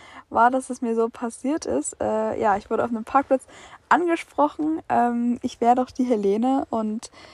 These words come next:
ja, äh, die Person hat mich schon länger auf Insta verfolgt, äh, fand ich auf jeden Fall richtig cool, da mal jemanden zu treffen. Und ja, dann bin ich auf den Rheinebringen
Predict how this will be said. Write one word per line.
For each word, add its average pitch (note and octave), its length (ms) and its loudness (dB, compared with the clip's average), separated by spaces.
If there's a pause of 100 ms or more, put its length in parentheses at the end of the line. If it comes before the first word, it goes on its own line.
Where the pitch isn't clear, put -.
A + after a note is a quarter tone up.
(300)
ja, A#3+ 200 8 (220)
äh, G#3+ 420 4 (100)
die A3+ 80 -4
Person A#3 420 -2
hat A#3 140 0 (440)
mich A3+ 280 -2
schon A3+ 180 -2
länger B3+ 300 4
auf C4 140 -2
Insta C#4 320 -2
verfolgt, B3+ 680 0
äh, G#3 340 0
fand A3+ 200 0
ich A3+ 60 0
auf A3 60 -2
jeden A3 160 0
Fall A3 200 -4
richtig A3+ 300 -8 (180)
cool, C4 240 4 (560)
da A#3+ 140 4
mal B3 120 8
jemanden B3 440 2
zu - 160 -12
treffen. A3+ 540 -2 (1080)
Und C4 600 6
ja, A#3 180 6 (140)
dann A#3+ 200 4
bin B3+ 160 0
ich - 200 -2 (480)
auf A#3+ 200 0
den A#3+ 280 0
Rheinebringen B3 1040 0